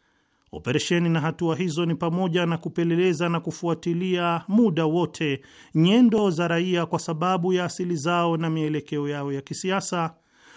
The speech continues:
mbinu za kuwahoji watu ikiwa ni pamoja na kuwaweka kizuizini kwa muda mrefu bila kibali na hati ya mahakama,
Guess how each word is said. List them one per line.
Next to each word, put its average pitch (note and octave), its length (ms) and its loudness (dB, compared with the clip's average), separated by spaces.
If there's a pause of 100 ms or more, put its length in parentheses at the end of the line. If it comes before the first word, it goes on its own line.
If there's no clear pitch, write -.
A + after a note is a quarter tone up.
(140)
mbinu F3 580 2
za D#3 160 -2
kuwahoji E3 600 -2
watu G3 500 -2
ikiwa F#3 280 0
ni F3+ 80 -2
pamoja F3+ 480 -2
na E3+ 120 -2
kuwaweka E3 520 -2
kizuizini E3+ 640 -2
kwa E3+ 140 -2
muda E3+ 280 0
mrefu E3 520 -2
bila E3 280 -2
kibali F3+ 480 -4
na F3+ 100 -4
hati F3+ 360 -4
ya F3+ 60 -4
mahakama, B2 640 -6